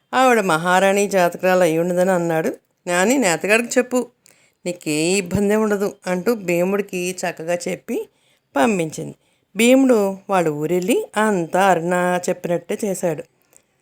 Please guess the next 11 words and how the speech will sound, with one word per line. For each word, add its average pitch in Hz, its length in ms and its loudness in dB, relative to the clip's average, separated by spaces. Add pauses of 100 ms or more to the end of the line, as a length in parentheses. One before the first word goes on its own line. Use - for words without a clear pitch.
(400)
తనను 208 240 0
మహారాణితో 202 760 2
పోల్చినందుకు 208 600 -2
వీరమ్మకి 175 480 -2
ఎంతో 156 340 -6
సంబరపడిపోయింది. 175 920 -2 (520)
భీముడు 180 340 -2
తెచ్చిన 220 320 -2 (140)
చీరను 170 320 -4 (100)
చాలా 170 420 -8
మెచ్చుకుంది. 220 640 -2